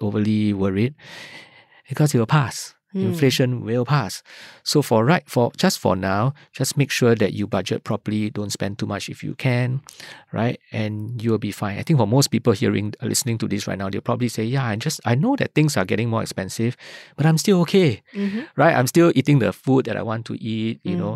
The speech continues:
Speaker 1: uh, maybe I eat a bit lesser, but life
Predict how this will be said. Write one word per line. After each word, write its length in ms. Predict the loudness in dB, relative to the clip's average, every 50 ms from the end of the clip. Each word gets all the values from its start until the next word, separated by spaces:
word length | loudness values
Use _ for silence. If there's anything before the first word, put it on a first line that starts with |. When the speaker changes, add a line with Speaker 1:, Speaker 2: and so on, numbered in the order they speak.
| -8 -8
Speaker 1:
uh, 240 | -8 -6 -4 -4 -4
maybe 680 | -4 -2 0 0 2 4 6 6 6 6 6 6 4 2 -2
I 200 | -4 -4 -4 -2 -2
eat 140 | 0 0 0
a 60 | 0
bit 180 | 0 -2 -2 -2
lesser, 600 | -2 -2 -2 -2 -2 0 2 2 2 2 0 0
but 180 | -2 -2 -4 -6 _ _
life 380 | -4 -2 0 0 0 -2 -4